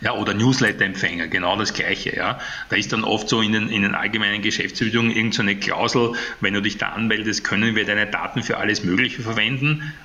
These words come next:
Rechtlich ist das noch immer keine Zustimmung. Ja? Das ist eine reine Information,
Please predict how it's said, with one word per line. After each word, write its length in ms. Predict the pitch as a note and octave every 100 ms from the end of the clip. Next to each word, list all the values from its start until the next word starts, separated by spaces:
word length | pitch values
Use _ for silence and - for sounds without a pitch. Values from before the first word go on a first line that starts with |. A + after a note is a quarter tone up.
| -
Rechtlich 540 | F#2+ G2 B2 - B2+
ist 140 | - C3
das 100 | B2+
noch 100 | A#2
immer 220 | C#3 D3
keine 320 | - G2+ G2
Zustimmung. 600 | - G2 F#2+ F#2+ F2+ E2+
Ja? 160 | F2 G#2
Das 220 | A2 G2+
ist 120 | G#2
eine 220 | G2+ G2 F#2
reine 220 | F#2+ G#2
Information, 880 | G2 G#2 A2 G2+ - F2 G2+ C3